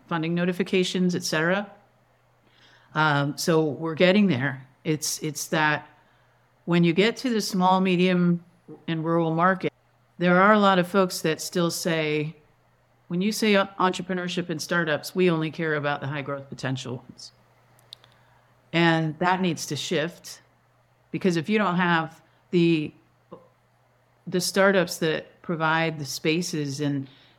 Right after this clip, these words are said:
the, um, assets in a community to make these high growth potential startup founders happy, they're not gonna stick around. And entrepreneurship is important just from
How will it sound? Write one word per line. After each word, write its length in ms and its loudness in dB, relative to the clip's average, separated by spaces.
the, 640 0
um, 560 -4
assets 540 0
in 80 -4
a 60 -4
community 800 -4
to 520 -6
make 520 0
these 320 0
high 160 0
growth 240 -4
potential 400 -6
startup 420 0
founders 380 -4
happy, 500 -2
they're 160 -2
not 220 0
gonna 120 -4
stick 280 -6
around. 480 -4
And 380 2
entrepreneurship 800 -2
is 180 -6
important 500 -6
just 260 -8
from 360 -4